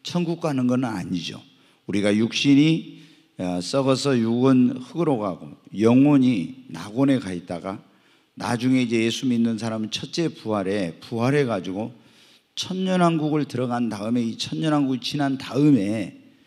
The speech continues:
천국이라는 곳으로 가게 됩니다. 그리고 이제 거기서 영원히 사는 거예요. 자, 이제 우리가 이걸 보면은 이제 말세 칠 년 대환란이라고 보통 거예요. 정확히 하면은 뭐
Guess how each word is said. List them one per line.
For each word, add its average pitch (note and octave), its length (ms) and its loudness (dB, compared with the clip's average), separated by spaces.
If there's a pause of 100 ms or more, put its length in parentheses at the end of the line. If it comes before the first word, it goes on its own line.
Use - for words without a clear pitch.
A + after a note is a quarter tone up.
(440)
천국이라는 E3 720 0
곳으로 A2 340 -4
가게 F#2+ 360 -8
됩니다. D#2+ 360 -12 (120)
그리고 A#2 260 -4
이제 B2+ 140 -2
거기서 A#2+ 580 -6 (320)
영원히 A2 380 -2
사는 G2 280 -6
거예요. - 160 -16 (580)
자, D#3+ 120 6
이제 D#3 400 4 (100)
우리가 D3 240 2
이걸 D3+ 280 4
보면은 C#3 720 4 (1500)
이제 A#2+ 140 -2
말세 B2 540 2
칠 - 240 -2
년 D3+ 220 0
대환란이라고 C3 680 0
보통 A2+ 240 -4
거예요. F2 140 -6
정확히 E3 460 -2
하면은 E3+ 380 0 (540)
뭐 G2+ 180 -2